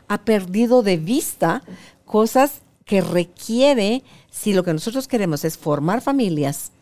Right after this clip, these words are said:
que requiere que las tengamos integradas para poder criar hijos equilibrados,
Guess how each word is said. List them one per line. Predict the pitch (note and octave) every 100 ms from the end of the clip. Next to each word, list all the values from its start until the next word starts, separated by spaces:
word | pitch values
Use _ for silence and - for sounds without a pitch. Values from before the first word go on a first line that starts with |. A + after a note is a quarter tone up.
| _ _ _ _
que | G3
requiere | F3 F3 F3 - G#3+ B3 C#4+
que | C#4+
las | A#3+ F#3 -
tengamos | E3+ D#3 E3 G#3 C#4 C#4
integradas | B3+ B3 B3+ C4 B3+ F#3+ F#3 A#3 - - - _
para | F#3+ F#3+ G#3
poder | G#3+ B3 A#3 F#3+ G3+ A#3 _ _ _ _ _ _
criar | - A#3 G#3 F#3
hijos | F#3+ - F3 F3 F3+ - - _
equilibrados, | - F3 G#3 A#3+ F#4 D4 A#2 - -